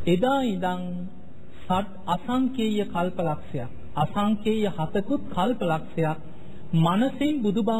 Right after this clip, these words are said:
ප්‍රාර්ථනා කරමින් පින් කරා කියලා. ඒකට ධර්මයේ හඳුන්වන්නේ මනෝ ප්‍රනිධානය කියලා. මනසින් බුදු බව ප්‍රාර්ථනා කරමින් පින් දහම් කරනවා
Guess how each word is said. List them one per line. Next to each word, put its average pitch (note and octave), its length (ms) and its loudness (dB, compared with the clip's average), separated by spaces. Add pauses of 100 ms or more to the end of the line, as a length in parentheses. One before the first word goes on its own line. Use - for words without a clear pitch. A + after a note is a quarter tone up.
ප්‍රාර්ථනා G#3 600 0
කරමින් A3 380 2
පින් G3+ 240 2
කරා C3+ 280 2
කියලා. - 340 -6 (920)
ඒකට F3+ 300 10
ධර්මයේ F#3 440 4
හඳුන්වන්නේ G3 600 4
මනෝ G3+ 380 6
ප්‍රනිධානය E3+ 800 4
කියලා. - 340 -4 (920)
මනසින් G3+ 600 4
බුදු G#3+ 220 4
බව G#3 240 4
ප්‍රාර්ථනා F#3 680 0
කරමින් F#3 420 2
පින් G3+ 240 4
දහම් F#3+ 300 2
කරනවා D#3 520 2